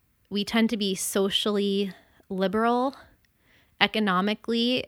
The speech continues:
maybe it's a mix because it is proven that expats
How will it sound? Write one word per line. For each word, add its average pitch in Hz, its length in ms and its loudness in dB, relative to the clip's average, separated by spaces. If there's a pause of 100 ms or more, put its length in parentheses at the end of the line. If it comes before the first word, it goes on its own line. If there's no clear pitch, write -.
maybe 208 300 0
it's - 140 -6
a 220 40 0
mix 190 560 -2
because 196 640 0 (580)
it 214 140 4
is 254 200 2
proven 269 480 0
that 214 200 6
expats 214 640 0